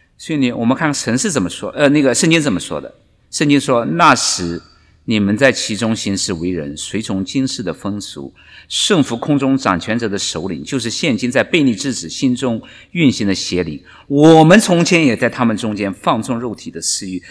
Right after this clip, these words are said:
随着肉体和心中所喜好的去行，本为可怒之子，和别人一样。”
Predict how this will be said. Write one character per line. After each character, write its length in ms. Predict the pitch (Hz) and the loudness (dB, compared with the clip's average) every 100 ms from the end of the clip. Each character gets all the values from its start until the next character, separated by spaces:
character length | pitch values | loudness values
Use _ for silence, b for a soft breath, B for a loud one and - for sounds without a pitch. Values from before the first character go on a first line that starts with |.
| B | B
随 200 | - 117 | -8 -6
着 140 | 110 | -4
肉 220 | 113 127 101 | -4 -4 -6
体 240 | - 90 | -10 -14
和 120 | 85 | -12
心 240 | 82 104 92 | -12 -8 -8
中 260 | 87 85 | -8 -8
所 300 | 80 - 82 | -10 -14 -10
喜 280 | 90 - 69 | -10 -10 -14
好 120 | 76 85 | -12 -12
的 100 | 78 | -12
去 200 | - 87 | -12 -12
行， 240 | - - b b b b _ | -12 -16 b b b b _
本 240 | - 110 90 | 0 0 0
为 380 | 85 90 110 - | -6 -8 -12 -14
可 280 | - - 85 | -16 -12 -8
怒 200 | 95 90 | -8 -8
之 180 | - 87 | -10 -10
子， 300 | - - - _ _ _ | -10 -10 -16 _ _ _
和 420 | _ - 82 73 - | _ -16 -12 -12 -14
别 160 | 82 80 | -14 -12
人 160 | 78 78 | -12 -16
一 140 | 69 | -18
样。” 160 | 73 | -20